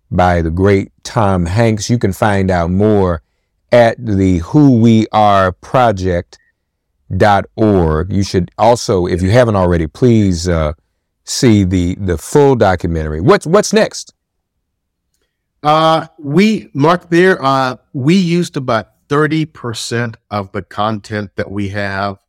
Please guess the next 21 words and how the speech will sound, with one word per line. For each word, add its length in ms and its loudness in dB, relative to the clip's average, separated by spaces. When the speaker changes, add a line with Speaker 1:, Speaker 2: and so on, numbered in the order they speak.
Speaker 2:
on 180 -6
the 80 -6
documentary 800 -6
film. 360 -12
And 520 -2
that 360 -2
is, 440 -4
uh, 220 -4
and 140 0
if 120 -4
you 80 -2
think 200 0
about 300 0
it, 140 -4
the 80 -6
presentation 840 -2
was 220 -4
three 320 -4
hours 420 -2
long 640 -6
without 380 -2